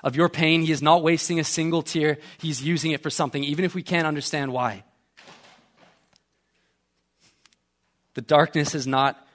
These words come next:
overcome it. How do we know this? Jesus, he came, the light of men, was tried illegally. He was falsely accused. He was stripped naked.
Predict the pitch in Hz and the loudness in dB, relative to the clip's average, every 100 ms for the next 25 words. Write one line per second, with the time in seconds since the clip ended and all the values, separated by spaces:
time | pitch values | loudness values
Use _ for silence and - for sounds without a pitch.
0 | _ _ - 123 127 - 117 110 107 - | _ _ -10 -6 -6 -6 -6 -6 -10 -2
1 | 143 156 156 135 123 123 120 - - _ | 0 0 -2 -2 -4 -2 -4 -6 -14 _
2 | _ _ _ _ _ _ _ _ _ _ | _ _ _ _ _ _ _ _ _ _
3 | _ _ 135 143 127 107 - - - _ | _ _ -8 -6 -6 -8 -12 -14 -20 _
4 | _ _ _ _ 127 - 151 139 107 - | _ _ _ _ -16 -4 -2 -2 -6 -14
5 | _ _ _ - 113 139 156 117 135 127 | _ _ _ -14 0 0 0 -4 -6 -6
6 | 101 _ _ _ _ 135 - - 139 143 | -8 _ _ _ _ -12 -10 0 4 4
7 | 110 - 127 123 143 156 170 170 - _ | 2 -4 -6 -4 -2 0 0 -2 -12 _
8 | _ _ _ _ _ _ _ _ _ _ | _ _ _ _ _ _ _ _ _ _
9 | _ _ _ _ _ _ 113 - 143 156 | _ _ _ _ _ _ -12 -8 -4 -4
10 | - 147 135 135 135 160 - - 131 - | -2 -6 -6 -8 -4 -4 -6 -8 -8 -6
11 | - 147 165 139 123 135 - 147 | -8 -6 -6 -4 -4 -2 -2 -4